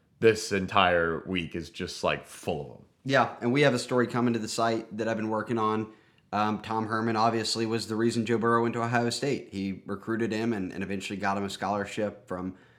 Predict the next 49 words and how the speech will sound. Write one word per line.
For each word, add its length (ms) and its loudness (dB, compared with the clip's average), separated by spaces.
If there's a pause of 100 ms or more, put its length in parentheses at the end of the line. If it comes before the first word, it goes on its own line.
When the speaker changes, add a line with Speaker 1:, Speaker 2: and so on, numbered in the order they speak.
(160)
Speaker 2:
uh, 200 -4
Urban 260 0
Meyer, 420 2
and 200 -4
then 80 -2
obviously 340 -2
left 300 -4
right 240 -2
before 260 -4
he 80 -4
signed. 540 -4 (340)
Uh, 320 0
and 160 -4
Tim 260 2
Beck 220 2
showed 260 -2
up 320 0
as 180 -4
the 60 -6
new 200 0
O 100 0
C 280 -4
at 80 -2
Ohio 320 -2
State, 320 -2
and 80 -10
who's 140 -8
now 200 -4
the 140 -4
O 40 -6
C 220 -8
at 100 -8
Texas. 560 -6
And 200 -4 (360)
when 160 2
Herman 460 2
got 340 -2
to 60 -8
Houston, 500 -4
the 60 -4
first 440 -6 (360)
college 320 0
offer 260 -2
that 140 -2
Sam 220 2
Ehlinger 340 2
had 360 2
was 220 -2
Houston. 520 -8